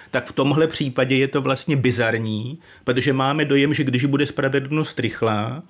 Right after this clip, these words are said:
tak vlastně prohraje, protože na konci je docela dobře možné, že se stane to, co se stalo včera, takže nemá-li spravedlnost prohrát, měla by se vlastně trochu šourat.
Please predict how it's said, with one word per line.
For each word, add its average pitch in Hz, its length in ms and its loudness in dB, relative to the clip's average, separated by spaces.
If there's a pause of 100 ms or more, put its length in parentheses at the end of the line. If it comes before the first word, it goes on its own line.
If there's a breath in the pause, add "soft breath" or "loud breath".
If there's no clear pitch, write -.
(420 loud breath)
tak 123 180 -4
vlastně 143 600 0 (340)
prohraje, 110 640 0 (320 loud breath)
protože 123 240 0
na 123 120 0
konci 139 400 0
je 135 120 2
docela 127 520 -2
dobře 135 300 0
možné, 127 340 0
že 131 100 -4
se 127 120 -2
stane 135 280 -2
to, 127 120 -4
co 127 140 -4
se 123 120 -4
stalo 135 320 0
včera, 120 560 -2 (260 loud breath)
takže 135 240 2
nemá-li 151 460 2
spravedlnost 127 720 -2
prohrát, 135 560 0 (220 loud breath)
měla 127 220 2
by 135 100 0
se 143 120 -2
vlastně 135 320 0
trochu 123 280 0
šourat. 107 580 0